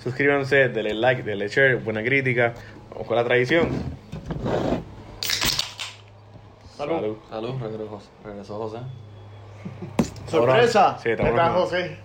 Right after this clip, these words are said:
Speaker 1: un compromiso previo, así que
Speaker 2: Sí.
Speaker 1: me disculpan. Bueno, Félix, ¿cuáles son los temas de hoy?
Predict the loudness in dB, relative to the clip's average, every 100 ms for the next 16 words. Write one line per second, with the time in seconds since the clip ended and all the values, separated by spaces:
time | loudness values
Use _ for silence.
0 | -12 -8 -4 0 0 2 4 4 4 2
1 | 0 -4 0 4 4 4 0 -4 -4 -4
2 | -10 -18 -16 -16 -16 -14 -6 -6 0 0
3 | 0 -4 -4 -4 -2 2 4 2 0 -8
4 | -14 -18 -8 -4 -2 0 0 4 6 6
5 | 4